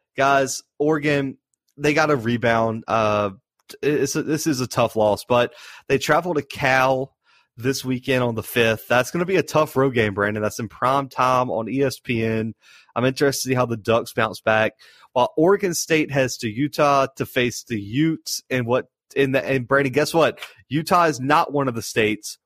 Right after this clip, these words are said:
with the curfew, so that game will be kicking off at nine thirty P M.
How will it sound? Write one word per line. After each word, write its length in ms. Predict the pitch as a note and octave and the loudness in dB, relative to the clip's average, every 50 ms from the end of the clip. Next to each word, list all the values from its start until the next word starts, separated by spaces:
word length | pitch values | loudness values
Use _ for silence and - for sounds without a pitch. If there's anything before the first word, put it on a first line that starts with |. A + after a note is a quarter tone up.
| _ | _
with 120 | - B2 - | -8 -8 -8
the 60 | C3 | -4
curfew, 380 | - - C3 B2 - - B2 A2 | -2 0 0 0 0 -2 -4 -6
so 120 | - - - | -4 -2 0
that 180 | C#3 D3+ D3+ | 0 0 2
game 180 | D#3 D#3 D3+ C#3 | 0 0 0 0
will 100 | C3 A#2+ | -2 -4
be 120 | A#2+ A#2+ | -6 -8
kicking 380 | A2+ - - D3 C3+ - D3 C#3 | -8 -4 -4 -4 -2 -2 -2 -2
off 160 | C3+ C3 - | -2 0 -2
at 80 | C3+ B2 | -4 -6
nine 380 | B2 B2 B2+ C3 C3+ C#3 C3+ | -4 0 2 2 2 2 2
thirty 320 | B2 - C#3+ C3 B2+ B2 A#2 | 0 -2 -2 0 0 -2 -4
P 260 | - - C3 A#2 A2 | -4 -4 -4 -2 -2
M. 260 | G#2+ G#2 G#2 G#2 G#2 | 0 0 -2 -2 -4